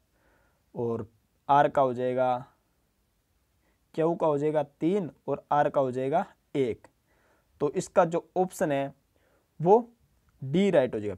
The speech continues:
पी का दो, क्यू का तीन, आर का वन, यानी कि डी ऑप्शन राइट है। अगला क्वेश्चन है, संत पीपा जी का जन्म स्थान निम्नलिखित में से कौन सा है?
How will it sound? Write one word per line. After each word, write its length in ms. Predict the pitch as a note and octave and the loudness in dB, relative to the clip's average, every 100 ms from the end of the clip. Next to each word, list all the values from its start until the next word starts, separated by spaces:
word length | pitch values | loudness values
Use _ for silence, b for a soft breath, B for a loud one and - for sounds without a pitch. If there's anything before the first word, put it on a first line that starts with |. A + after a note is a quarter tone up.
| - | -8
पी 140 | D3 D3 | -6 0
का 160 | D#3 | 0
दो, 220 | C#3+ E3+ F3+ | 2 0 -2
क्यू 240 | - C#3 | -2 -4
का 160 | C3+ C#3+ | -2 -4
तीन, 560 | - - F#3+ D3+ C#3 - - | -6 -8 -4 -4 -6 -10 -2
आर 180 | C#3 C#3 | -2 0
का 180 | E3 F3+ - | -2 -4 -6
वन, 300 | B2+ C3+ A#2 G2+ _ _ _ | -6 -4 -4 -6 _ _ _
यानी 200 | B2+ C3 | -10 -10
कि 120 | - | -12
डी 260 | B2 D3+ F#3+ - | -10 -8 -8 -8
ऑप्शन 380 | A#2 - C#3+ D4 - | -10 -10 -14 -14 -10
राइट 280 | B2 G#2+ - | -6 -6 -10
है। 100 | - _ _ _ _ _ _ _ _ _ _ _ _ _ _ _ _ _ _ _ _ _ _ _ _ _ _ _ _ _ _ _ _ _ _ _ _ _ _ _ _ _ _ - | -20 _ _ _ _ _ _ _ _ _ _ _ _ _ _ _ _ _ _ _ _ _ _ _ _ _ _ _ _ _ _ _ _ _ _ _ _ _ _ _ _ _ _ -6
अगला 240 | C3+ E3 | 2 2
क्वेश्चन 340 | E3+ F#3 - F#3+ | 4 2 2 -2
है, 60 | |
संत 300 | F#3+ F3 E3+ | -2 -2 -4
पीपा 360 | - F3+ F3+ G3 | -4 -6 2 2
जी 180 | F#3 G3+ | 2 0
का 160 | F#3+ | 0
जन्म 260 | F3 D#3 F#3+ | 0 0 -4
स्थान 400 | - - D#3+ D#3 | -2 0 2 0
निम्नलिखित 580 | C#3+ D#3 D#3 D3+ E3+ - | -4 -4 -4 -6 -8 -8
में 160 | D3 D3 | -8 -8
से 200 | D3+ C#3+ | -8 -10
कौन 280 | - F3 E3+ | -6 -6 -6
सा 160 | - | -8
है? 180 | - - | -10 -12